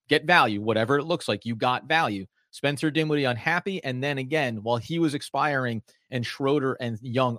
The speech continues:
aren't, that, that is salary matching capabilities for the offseason or for next year's deadline, however it shakes out. So this actually does speak to,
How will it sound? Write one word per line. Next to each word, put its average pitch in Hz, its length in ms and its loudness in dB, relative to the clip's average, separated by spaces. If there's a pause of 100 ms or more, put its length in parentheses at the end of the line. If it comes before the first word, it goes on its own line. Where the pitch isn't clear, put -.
aren't, 151 400 0 (520)
that, 147 260 2
that 151 180 8
is 151 340 4
salary 156 600 2
matching 131 640 0
capabilities 120 640 0
for 117 140 -6
the 101 100 -4
offseason 135 640 0
or 107 80 -6
for 107 140 -8
next 123 260 -2
year's 135 180 -2
deadline, 117 380 2
however 117 320 0
it 107 80 -4
shakes 107 320 -2
out. 110 160 0
So 120 80 -8
this 165 160 0
actually 165 320 2
does 190 260 0
speak 120 300 -4
to, 110 320 -2